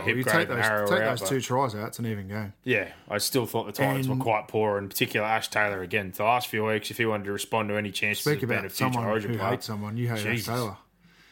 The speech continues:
Speaker 2: Well, mate, he got a million dollar contract for what? And he was big part of the whole thing that we happened with Neil Henry behind the scenes, from what they were saying. He had
Speaker 1: Trying
Speaker 2: a big,
Speaker 1: to keep him.
Speaker 2: a big say in trying to keep Roberts, and they've got Roberts back, and who the coach was gonna be, and
Speaker 1: If we didn't,
Speaker 2: all for
Speaker 1: um,
Speaker 2: what?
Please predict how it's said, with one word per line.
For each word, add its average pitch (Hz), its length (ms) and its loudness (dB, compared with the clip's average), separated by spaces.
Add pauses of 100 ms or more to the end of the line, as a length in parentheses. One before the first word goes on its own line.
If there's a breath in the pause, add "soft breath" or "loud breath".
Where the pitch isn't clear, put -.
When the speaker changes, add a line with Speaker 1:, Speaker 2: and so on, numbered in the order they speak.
(160 soft breath)
Speaker 2:
Well, 131 160 0
mate, 143 240 0 (100)
he 151 120 0
got 170 200 2
a 156 60 0
million 151 300 2
dollar 120 200 2
contract 127 440 0
for 107 100 -2
what? 127 260 2 (680 loud breath)
And 107 100 -2
he 143 80 6
was 139 140 2
big 131 240 0
part 123 240 2
of 117 40 -4
the 110 80 0
whole 120 200 4
thing 117 200 -4
that 101 80 -8
we 110 120 0
happened 110 220 0
with 104 100 -2
Neil 113 180 2
Henry 120 240 2
behind 110 260 0
the 104 40 -4
scenes, 127 260 0
from 127 120 -6
what 110 40 -8
they 113 80 -2
were 110 80 0
saying. 120 320 0
He 120 60 0
had 120 100 4
Speaker 1:
Trying 135 220 2
Speaker 2:
a - 20 0
big, 113 80 -8
Speaker 1:
to 131 140 -4
keep 147 100 -6
him. 104 240 -6
Speaker 2:
a 117 60 -2
big 131 200 4
say 135 300 4
in 120 80 0
trying 127 220 2
to 117 40 -2
keep 117 220 0
Roberts, 127 320 4
and 117 100 -6
they've 107 80 0
got 127 160 2
Roberts 107 280 0
back, 127 320 0
and 110 100 0
who 117 140 2
the 107 100 -2
coach 135 300 2
was 117 100 -6
gonna 127 180 2
be, 131 260 4
and 123 100 0
Speaker 1:
If 113 80 -2
we 170 80 6
didn't, 185 240 2
Speaker 2:
all 147 140 6
for 120 120 2
Speaker 1:
um, 117 60 2
Speaker 2:
what? 160 240 2